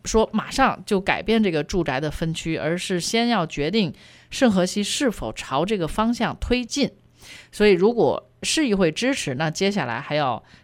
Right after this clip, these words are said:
制定具体的条例啊、环境审查，还有公众的听证。真正的这个分区调整，预计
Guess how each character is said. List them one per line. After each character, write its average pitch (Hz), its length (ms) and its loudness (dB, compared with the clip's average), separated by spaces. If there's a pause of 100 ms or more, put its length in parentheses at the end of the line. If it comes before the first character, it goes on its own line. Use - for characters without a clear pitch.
制 202 180 2
定 160 240 -4
具 202 220 0
体 - 160 -8
的 110 120 -4
条 123 320 -6
例 180 160 2
啊、 131 220 0
环 139 380 -6
境 185 420 -4 (140)
审 160 280 0
查， 147 440 -4 (320)
还 - 140 0
有 160 140 4
公 202 280 2
众 185 240 -2
的 131 200 -4
听 - 340 -4
证。 262 220 2 (540)
真 269 240 4
正 262 160 2
的 160 100 2
这 175 160 0
个 143 200 0
分 220 200 0
区 220 160 -4
调 143 240 -2
整， 123 220 -6 (440)
预 247 220 0
计 165 520 -6